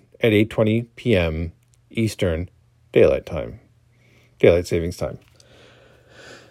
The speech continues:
Today's piece is entitled,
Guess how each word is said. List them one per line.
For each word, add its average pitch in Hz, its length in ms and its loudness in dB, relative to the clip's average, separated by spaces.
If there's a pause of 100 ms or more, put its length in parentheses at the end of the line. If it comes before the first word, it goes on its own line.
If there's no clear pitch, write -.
(220)
Today's 196 480 8
piece 202 600 4
is 139 260 4
entitled, 127 680 4